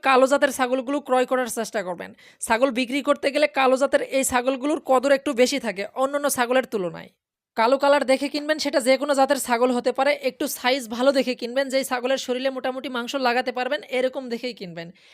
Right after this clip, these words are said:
একবারে ট্যাবনা টুবনা কিনবেন না, সেই ছাগলগুলোতে কিন্তু পর্যাপ্ত পরিমাণের মাংস লাগাতে পারবেন না।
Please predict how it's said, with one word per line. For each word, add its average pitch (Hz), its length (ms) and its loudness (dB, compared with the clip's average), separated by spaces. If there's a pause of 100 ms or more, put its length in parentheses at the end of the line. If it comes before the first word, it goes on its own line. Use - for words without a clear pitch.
একবারে 233 320 -4
ট্যাবনা 262 340 0
টুবনা 269 300 -4
কিনবেন 269 320 -8
না, 311 120 -6
সেই 269 180 -4
ছাগলগুলোতে 269 540 -4
কিন্তু 262 220 -10
পর্যাপ্ত 262 460 -4
পরিমাণের 269 440 -2
মাংস 254 220 -6
লাগাতে 240 320 0
পারবেন 180 280 -6
না। 185 220 -18